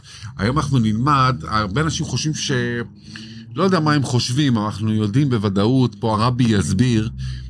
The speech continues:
מה, למה צריך לעשות תשובה מתוך שמחה, ואיך ששמחה, זה,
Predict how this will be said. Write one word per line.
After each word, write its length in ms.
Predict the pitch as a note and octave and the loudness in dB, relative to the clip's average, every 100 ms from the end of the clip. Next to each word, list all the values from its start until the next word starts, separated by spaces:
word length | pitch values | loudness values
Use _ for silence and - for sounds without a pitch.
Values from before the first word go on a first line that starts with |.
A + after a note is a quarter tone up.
| - | -6
מה, 680 | A#2 B2+ D3 E3 D#3 D3+ C#3 A#2+ - _ _ - | -2 2 2 4 2 2 -2 -6 -16 _ _ -4
למה 340 | A#2 D3 D#3 | -2 0 0
צריך 200 | C#3 A#2+ | -2 -4
לעשות 260 | A#2+ D3 C3 | -4 -4 -6
תשובה 520 | - A#2+ G2+ C3 A#2 | -4 -2 0 0 0
מתוך 400 | G2+ F#2 B2+ - | 0 -2 -6 -8
שמחה, 640 | - A#2 A2 - A2 B2+ E3 _ - _ _ | -4 -2 0 0 0 0 -2 _ -20 _ _
ואיך 340 | F2 F#2+ C#3+ - | 0 2 2 -2
ששמחה, 1300 | - C#3+ - - B2+ A2+ - D3 G3 F3+ C#3 C#3 D#3 - _ _ _ _ _ _ _ _ _ - | -2 -2 -2 -2 0 0 -2 0 2 4 2 0 -4 -8 _ _ _ _ _ _ _ _ _ -4
זה, 200 | G#2+ G#2 | -2 -2